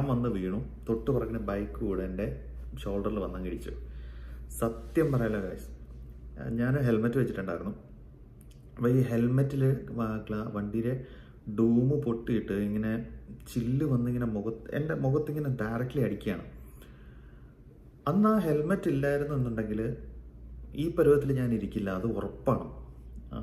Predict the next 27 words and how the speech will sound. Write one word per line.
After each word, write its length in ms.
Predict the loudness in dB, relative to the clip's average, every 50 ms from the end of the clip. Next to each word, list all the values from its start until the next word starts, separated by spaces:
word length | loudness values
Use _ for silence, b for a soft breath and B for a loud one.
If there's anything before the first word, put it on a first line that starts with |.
| -8 -8 -4 -2 -2
ഈ 20 | 0 2
പരുവത്തിലൊന്നും 480 | 4 4 6 6 4 4 2 2 2 2 2
ഞാൻ 80 | 2 2 2
ഉണ്ടാവില്ലായിരുന്നു. 680 | 2 2 2 0 0 0 -2 -4 -4 -6 -6 -6 -6 -4 -4 -2
ആ 20 | -2 -2 -2 -2 -2 0 0
രീതിയിൽ 460 | 2 2 2 0 0 -2 -2 0 -2 -2 -2 B B B B B B B B B B
ഫുള്ള് 360 | 2 6 6 6 8 6 6 6 4
ഗ്ലാസ് 380 | 4 0 -2 -4 -4 -4 -4 -4 -4 -6 -10 -16 -18 -12 -8 -6
എൻ്റെ 200 | -2 0 0 0 2 2
ഹെൽമെറ്റിൻ്റെ 440 | 0 0 0 0 -2 -2 -2 -2 -2 -2
മേലെയായിരുന്നു 420 | -2 -2 -2 -4 -4 -4 -6 -6
വന്നത്. 240 | -6 -6 -6 -4 -4 -4 -2
അത് 120 | 0 0 0 0 -2 -6 -12 -16 -16 -16 -16 -10 -6
ഹെൽമെറ്റ് 360 | -4 -2 0 0 0 0 0 0
ഉണ്ടായിരുന്നുകൊണ്ടിട്ട് 600 | 0 2 2 2 2 2 2 2 0 -2 -4 -4 -4 -4
മാത്രം 300 | -4 -4 -4 -4 -2 -2 -2
അന്ന് 160 | -2 -2 -4 -4
രക്ഷപ്പെട്ടത്. 460 | -6 -6 -6 -6 -6 -6 -6 -8 -10 -12 B B B B B B B B B B 2
ഒരടി 320 | 4 4 4 4 4 2 0 0 0
തലയ്ക്ക്, 340 | 0 0 0 -2 -2 -4 -6 -6 -6 -8 -8 -4 -2
തല 120 | 0 0 2 2
വന്ന്, 160 | 2 0 -2 -4 -4 -2
തല 100 | -2 0 2
വന്ന് 160 | 2 2 2 2 0
റോഡിലിങ്ങനെ 400 | 0 0 2 2 2 4 4 2 2
അടിക്കുമ്പോഴത്തേക്ക് 580 | 0 -2 -2 -2 0 0 0 0 -2 -2 -2 -2
നമുക്കറിയാലോ, 460 | -2 -2 -2 -2 -2 -2 -2 -2 -2